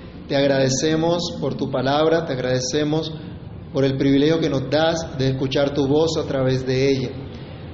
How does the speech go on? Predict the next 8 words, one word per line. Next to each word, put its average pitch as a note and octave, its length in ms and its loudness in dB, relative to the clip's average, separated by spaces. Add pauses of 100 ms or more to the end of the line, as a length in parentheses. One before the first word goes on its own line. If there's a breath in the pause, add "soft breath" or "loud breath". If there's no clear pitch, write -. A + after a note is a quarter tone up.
Permítenos E3+ 600 2
ahora, E3+ 360 4
Señor, D#3 480 0
al D3+ 140 4
meditar C#3+ 440 2
en D3+ 80 2
esta D3+ 340 -4
palabra, D3+ 580 0